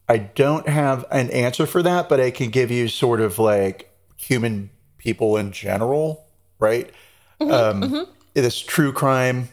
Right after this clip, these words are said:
Speaker 1: stuff, horror stories in general. It's, I was talking with a friend who does not listen to My Favorite Murder. There are some
Speaker 2: Yeah.
Speaker 1: people in the world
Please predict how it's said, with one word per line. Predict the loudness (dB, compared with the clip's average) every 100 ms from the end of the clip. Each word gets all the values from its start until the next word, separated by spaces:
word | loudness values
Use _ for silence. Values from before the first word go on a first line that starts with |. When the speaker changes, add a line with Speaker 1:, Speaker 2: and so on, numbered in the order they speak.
| _
Speaker 1:
stuff, | -10 0 2 2 -2
horror | -8 -4 2 2 2 0
stories | -2 -2 0 2 0 -2
in | -2
general. | 0 2 2 2 0 -6 -20 -4
It's, | 0 0 0 -18 _ _ _ -20 _ _ _ _ _ _ _ _ _ _ _ _ _ _ _ _
I | 0 0
was | 0 -2
talking | 0 2 2
with | 2 0
a |
friend | 2 2 2
who | -2
does | -4 0 0 2
not | 2 2 2
listen | 0 0 -2
to | 0 0
My | 2 2
Favorite | 0 0
Murder. | 0 0 0 0
There | 2 4 2 -4 4
are | 4 4
some | 2
Speaker 2:
Yeah. | 0 2
Speaker 1:
people | 2
in |
the | 2
world | 2 0 -4